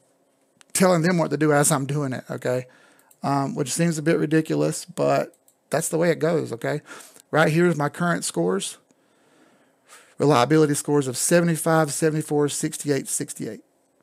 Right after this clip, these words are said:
I've earned seven, eight, six, and eight pre. It's been a, it's been about a day and eight hours since I made these. Um, in that time, I can claim right here. I'll claim it. I have nineteen point two seven pre.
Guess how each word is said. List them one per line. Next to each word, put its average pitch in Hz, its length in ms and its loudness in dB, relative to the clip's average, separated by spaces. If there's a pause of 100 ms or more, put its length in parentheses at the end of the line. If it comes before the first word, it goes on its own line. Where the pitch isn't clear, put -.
(340)
I've 147 200 -2
earned 165 320 0
seven, 170 440 4
eight, 165 320 0
six, 160 340 -2
and 135 140 -6
eight 156 260 -2
pre. 131 320 -6 (960)
It's - 120 -14
been 151 180 0
a, 143 120 0
it's 160 180 -4
been 151 100 -2
about 143 160 0
a 135 80 -2
day 156 460 2
and 131 420 -6
eight 151 160 0
hours 123 520 -6 (120)
since - 260 -10
I 123 60 -4
made 120 300 -8
these. - 340 -14 (640)
Um, 120 520 -4 (800)
in 151 100 0
that 151 160 0
time, 156 320 0
I 143 60 -2
can 135 140 -12
claim 156 300 -4
right 165 160 -2
here. 135 160 -4
I'll 117 120 0
claim 135 320 -6
it. - 100 -8 (1500)
I 131 80 0
have 131 220 -2
nineteen 170 720 -4
point - 300 -10
two 180 180 -4
seven 170 420 -2
pre. 185 440 -4